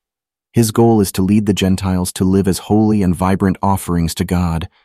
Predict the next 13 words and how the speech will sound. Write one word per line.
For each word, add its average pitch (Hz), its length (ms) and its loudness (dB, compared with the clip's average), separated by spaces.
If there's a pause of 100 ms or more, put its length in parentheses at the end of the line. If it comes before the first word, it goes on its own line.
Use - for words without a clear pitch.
(220)
a 95 60 -2
continuation 101 720 2
of 82 100 -2
the 87 80 -4
spiritual 95 560 -2
function 90 540 0 (320)
originally 98 640 4
associated 87 720 -2
with 90 140 -4
the 87 100 -4
temple 85 500 -2
in 92 120 0
Jerusalem. 82 640 -2